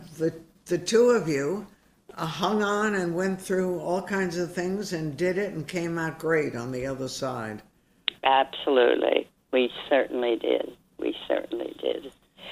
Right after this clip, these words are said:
Speaker 1: And that isn't so easy. So, Chita, at how old? You're almost,
Speaker 2: Oh.
Speaker 1: or you're turned ninety, right?
Speaker 2: Oh, my goodness gracious.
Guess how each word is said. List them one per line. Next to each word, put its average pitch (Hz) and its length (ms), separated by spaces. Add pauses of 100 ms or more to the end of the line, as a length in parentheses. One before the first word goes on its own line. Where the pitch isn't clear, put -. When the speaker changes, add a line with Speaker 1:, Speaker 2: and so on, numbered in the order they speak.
Speaker 1:
And 165 220
that 165 220
isn't 147 440
so 151 320
easy. 139 300
So, 160 280
Chita, 165 520 (380)
at 147 360
how 190 300
old? 190 560 (380)
You're 156 360
almost, 180 680
Speaker 2:
Oh. 143 40
Speaker 1:
or 160 40
you're 160 260
turned 175 360
ninety, 175 560
right? 147 540 (560)
Speaker 2:
Oh, 156 500
my 131 440 (160)
goodness 147 440 (100)
gracious. - 600